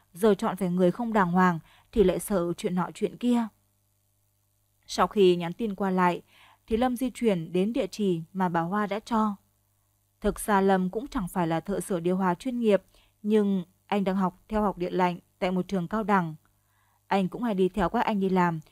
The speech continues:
nên cũng có khá nhiều kinh nghiệm, lại muốn kiếm thêm một tí chút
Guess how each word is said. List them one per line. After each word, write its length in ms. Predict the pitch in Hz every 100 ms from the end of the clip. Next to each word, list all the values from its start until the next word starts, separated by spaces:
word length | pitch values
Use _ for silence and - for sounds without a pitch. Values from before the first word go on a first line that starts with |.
| _ _
nên 280 | 202 196 185
cũng 220 | 196 220
có 100 | 262
khá 200 | - 190
nhiều 220 | 220 247
kinh 200 | 175 220
nghiệm, 280 | 208 202 - - _ _ _ _
lại 160 | 196 180
muốn 200 | 180 185
kiếm 240 | 185 196 208
thêm 200 | 220 185
một 140 | 151
tí 140 | 196
chút 280 | 196 285 330